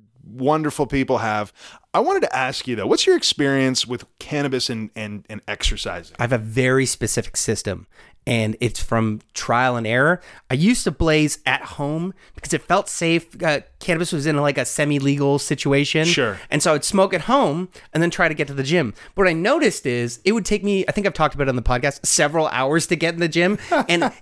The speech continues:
Speaker 2: would modify my carry-on luggage to the gym. Like, suddenly I'm like, "I need an extra pair of socks." Maybe two extra, though, 'cause somebody might else, else might need socks. I'm like, "What's my snack situation? I need, I definitely need a couple extra bars." And not only do I have bars for myself,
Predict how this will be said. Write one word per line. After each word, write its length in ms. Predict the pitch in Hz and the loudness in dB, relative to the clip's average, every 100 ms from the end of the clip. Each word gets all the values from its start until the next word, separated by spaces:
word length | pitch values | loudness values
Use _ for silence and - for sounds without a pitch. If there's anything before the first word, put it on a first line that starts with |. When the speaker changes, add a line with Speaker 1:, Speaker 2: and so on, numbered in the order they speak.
| 196 | 2
Speaker 2:
would 140 | 233 170 | 4 4
modify 760 | 147 139 160 170 175 165 165 | 4 4 4 2 4 4 4
my 200 | 160 147 | 4 2
carry-on 540 | 139 151 139 147 147 143 | 4 4 4 4 2 2
luggage 400 | 139 151 135 - | 2 2 -4 -2
to 180 | 147 | 0
the 120 | 147 160 | 2 2
gym. 320 | 175 185 202 - - | 4 2 0 -8 -2
Like, 100 | 165 | -2
suddenly 480 | - 180 180 185 180 | 2 2 2 2 2
I'm 140 | 170 | 2
like, 300 | 165 156 151 - - - | 2 2 0 -4 -4 -4
"I 120 | 180 | 0
need 160 | 208 | 2
an 100 | 180 | 2
extra 380 | 170 175 - 156 | 2 0 -2 -2
pair 200 | - 151 127 | 2 2 2
of 60 | |
socks." 540 | - 135 120 - - - _ _ _ _ _ _ | 2 2 2 -2 -10 -10 _ _ _ _ _ _
Maybe 220 | 127 127 113 | 0 0 0
two 360 | - - 151 | -2 2 2
extra, 300 | 113 - 107 | 2 -2 -8
though, 180 | 95 87 | -6 -8
'cause 140 | - - | -4 -2
somebody 260 | 123 120 | 0 0
might 180 | 113 110 | 0 0
else, 280 | 117 131 139 - - | 2 0 -2 -6 -2
else 240 | 123 113 | 0 0
might 180 | 110 107 | -4 -4
need 140 | 104 | -2
socks. 360 | - 110 92 - | -2 0 -2 -2
I'm 80 | 127 | 2
like, 100 | 392 339 - | 4 2 2
"What's 140 | 226 | 2
my 120 | 381 | 2
snack 320 | - 214 214 233 | 2 0 0 -2
situation? 640 | 196 160 127 - - - 403 285 - | -2 0 0 0 -6 -6 -10 -10 -8
I 80 | - | -2
need, 220 | 165 277 - | 2 2 0
I 60 | 160 | -2
definitely 400 | 214 226 247 233 | 0 -2 -2 0
need 180 | 214 180 | 0 -2
a 60 | 139 | -2
couple 280 | 185 175 | -2 2
extra 260 | 165 - 147 | 0 0 0
bars." 320 | 160 156 151 | 4 4 4
And 80 | 156 | 0
not 100 | 185 | 2
only 180 | 226 220 | 2 2
do 120 | 208 | 4
I 60 | 185 | 4
have 120 | 156 | 4
bars 240 | 170 165 | 2 2
for 80 | - | 0
myself, 480 | 147 - 143 - | 0 2 2 0